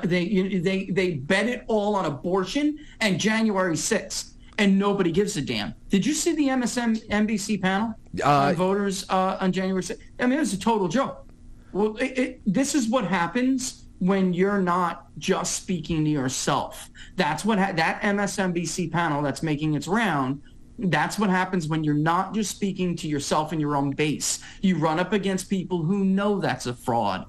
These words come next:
Speaker 1: They know you exaggerated. They know when you say a cop was killed that day, you're lying to them, and they will call you out on it, right?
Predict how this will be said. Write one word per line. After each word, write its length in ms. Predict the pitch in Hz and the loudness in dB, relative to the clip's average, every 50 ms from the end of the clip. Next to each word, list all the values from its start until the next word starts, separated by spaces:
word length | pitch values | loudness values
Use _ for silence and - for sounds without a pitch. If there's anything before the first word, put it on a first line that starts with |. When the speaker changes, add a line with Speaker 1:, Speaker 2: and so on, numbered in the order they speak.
| - - - - | -14 -18 -12 -4
Speaker 1:
They 220 | - 180 190 190 190 | 0 2 2 4 4
know 300 | 185 190 196 214 214 208 | 4 4 4 2 2 2
you 240 | 175 170 156 147 147 | 0 0 0 0 -2
exaggerated. 800 | 131 131 - - 127 120 123 117 127 117 113 113 107 - 117 123 - - - - - | -2 -2 -2 -2 -2 0 -2 -2 -2 -2 -2 -2 -2 -4 -6 -8 -10 -14 -8 -4 0
They 240 | 175 185 202 220 202 | 0 2 2 2 2
know 280 | 185 185 196 214 220 208 | 2 2 2 2 0 0
when 240 | 160 151 147 147 | 0 0 -2 -2
you 180 | 143 180 196 190 | -2 -2 -2 -2
say 280 | 190 - 214 202 190 160 | -2 0 0 0 0 0
a 60 | - | -2
cop 380 | - - 165 165 170 - - | -2 0 2 2 2 0 0
was 160 | - 170 - - | -2 -4 -4 -6
killed 380 | - - 233 226 226 214 185 | -4 -2 0 0 2 0 0
that 240 | 185 143 139 139 - | 0 0 0 0 0
day, 340 | - 147 139 143 139 139 - - - - | 0 0 0 0 -2 -4 -8 -10 -6 -2
you're 420 | 165 151 185 180 180 180 160 156 - _ _ _ _ _ _ _ _ - | 0 2 4 4 4 2 0 -2 -4 _ _ _ _ _ _ _ _ -4
lying 640 | 160 165 165 165 175 180 185 175 151 139 139 135 131 | 0 2 4 4 4 2 2 2 0 0 0 0 -2
to 120 | - - 139 | -2 -2 -2
them, 300 | 120 120 110 98 110 131 | -2 0 -2 0 0 0
and 160 | 135 139 139 | 2 2 2
they 80 | 135 | 2
will 160 | 131 143 143 - | 2 0 -2 0
call 260 | - 165 147 147 147 | 0 0 2 2 2
you 220 | 147 151 156 160 | 2 0 0 2
out 260 | 160 170 170 175 170 | 2 2 2 2 2
on 260 | 151 123 120 120 117 110 | 0 -2 -2 -2 -4 -4
it, 100 | - - | -6 -4
right? 420 | - 151 143 151 170 196 233 - | -2 0 0 2 2 0 0 -2